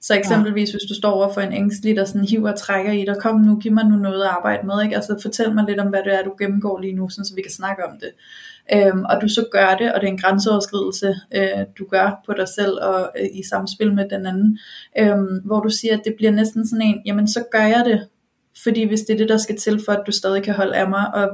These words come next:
Speaker 1: og relationen kan være intakt, så gør jeg det." Og,
Speaker 2: Præcis.
Speaker 1: øhm, det interessante er, at fra den ængstliges perspektiv, så er det ikke oplevelsen af, at du gør det for, at jeg stadig skal kunne holde af dig.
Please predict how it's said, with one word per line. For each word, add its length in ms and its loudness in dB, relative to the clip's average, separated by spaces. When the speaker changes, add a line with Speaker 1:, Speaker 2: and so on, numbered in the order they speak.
Speaker 1:
og 240 2
relationen 440 -2
kan 140 -4
være 180 -2
intakt, 360 -4
så 80 -12
gør 100 -6
jeg 200 -4
det." 100 -8
Og, 260 6
Speaker 2:
Præcis. 180 2
Speaker 1:
øhm, 260 -8
det 60 0
interessante 520 2
er, 160 2
at 160 -4
fra 180 0
den 240 -4
ængstliges 440 0
perspektiv, 680 -2
så 160 -2
er 40 2
det 60 4
ikke 220 0
oplevelsen 540 0
af, 160 2
at 80 -8
du 160 0
gør 240 0
det 260 -4
for, 320 2
at 180 0
jeg 120 0
stadig 360 0
skal 260 -4
kunne 120 -4
holde 240 -2
af 140 0
dig. 120 -2